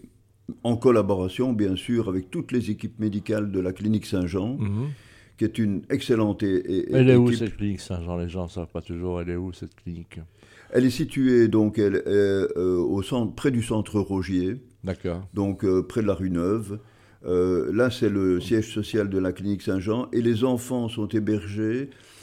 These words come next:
Speaker 1: dans une ancienne clinique, la clinique Saint-Étienne,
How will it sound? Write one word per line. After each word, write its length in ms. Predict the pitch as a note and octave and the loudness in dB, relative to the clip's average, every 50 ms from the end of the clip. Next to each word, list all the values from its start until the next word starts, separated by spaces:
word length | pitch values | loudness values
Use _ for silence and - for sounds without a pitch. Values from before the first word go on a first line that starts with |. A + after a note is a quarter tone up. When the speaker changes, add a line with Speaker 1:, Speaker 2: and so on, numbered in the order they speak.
| - _ _ | -20 _ _
Speaker 1:
dans 720 | - F#2+ F2+ A2 G#2+ G#2+ G#2 G2+ G2 F#2 D#2 - - C2+ - - - - - - - - - - - - | -16 -4 0 2 2 2 2 0 0 -2 -4 -6 -10 -14 -14 -14 -14 -12 -12 -12 -14 -14 -18 -18 -8 -4
une 160 | A2 G#2+ G#2+ | 0 2 2
ancienne 440 | G#2+ A2+ A#2+ A#2 - D#3 E3 D#3+ A#2+ | 2 2 0 -2 0 0 0 0 -2
clinique, 600 | - A#2+ B2 A2+ A2 A2+ C#3 C#3 - - - G#2+ - - - | -2 -2 0 2 2 0 0 -2 -4 -10 -10 -10 -10 -8 -8
la 160 | E2 F2 F2+ | -6 -6 -6
clinique 320 | F2 - G#2 G2+ G2+ G2+ - | -4 -4 -2 -2 -2 -2 -2
Saint-Étienne, 840 | - G#2+ G2 F#2 - G2 F2+ - - A2 G2+ G#2+ A#2 C#3 D3 D3 | -2 -2 -4 -2 -2 -4 -4 -2 -2 0 0 0 0 -2 -4 -6